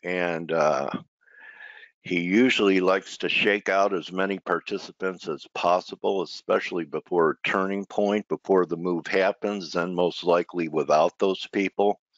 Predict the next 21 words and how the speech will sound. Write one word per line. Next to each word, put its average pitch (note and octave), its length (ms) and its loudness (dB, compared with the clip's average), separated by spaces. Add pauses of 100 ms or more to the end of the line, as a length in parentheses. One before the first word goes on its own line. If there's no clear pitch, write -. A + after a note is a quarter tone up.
(580)
So, F2+ 560 4
uh, F2 140 4
remaining F#2+ 600 -2
patient, F#2+ 800 -2 (180)
uh, E2 300 2
to F2+ 100 -2
short F2 400 2 (240)
crude. F2+ 540 2
Also, F#2+ 640 2 (600)
um, E2+ 520 0 (120)
this A#2 260 0
is F#2 120 0
really F#2+ 280 2
gonna F#2 200 -8
be E2+ 460 -4 (140)
the F2+ 100 0
deal F#2 360 0
that D#2+ 220 -4
seals F2+ 360 2
the D#2+ 100 -4
top F2+ 380 2